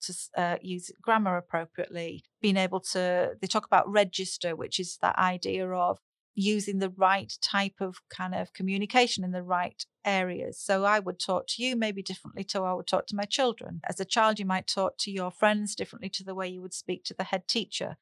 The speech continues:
So it's picking the right register for the right, uh, situation, which is another thing.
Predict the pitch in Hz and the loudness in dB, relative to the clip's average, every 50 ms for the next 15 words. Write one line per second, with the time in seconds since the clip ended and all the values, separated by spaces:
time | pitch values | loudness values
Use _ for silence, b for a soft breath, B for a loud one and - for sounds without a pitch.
0 | _ _ _ _ - - 202 - - - - 262 254 262 - 226 214 202 202 196 | _ _ _ _ 2 4 4 4 2 2 2 2 2 2 2 0 0 0 0 2
1 | 190 190 190 - - 185 190 190 180 - 190 - - - 190 - _ _ - - | 2 2 2 2 0 -2 -2 -2 -2 -4 -8 -8 -8 -10 -12 -12 _ _ -4 -4
2 | 175 175 175 170 165 - - - - - - - - - - - - - - - | -2 0 0 -2 -2 -4 -4 -6 -6 -6 -6 -8 -8 -8 -8 -10 -8 -6 -4 -2
3 | 185 180 175 165 160 - - 170 170 175 175 - - - - - - - _ _ | 0 0 0 0 -2 -6 -6 -6 -6 -6 -6 -6 -4 -4 -4 -4 -4 -8 _ _
4 | _ _ _ - - 175 - 185 180 180 175 170 - - - - - | _ _ _ -8 -6 -4 -2 0 -2 -2 -2 -4 -6 -8 -8 -8 -10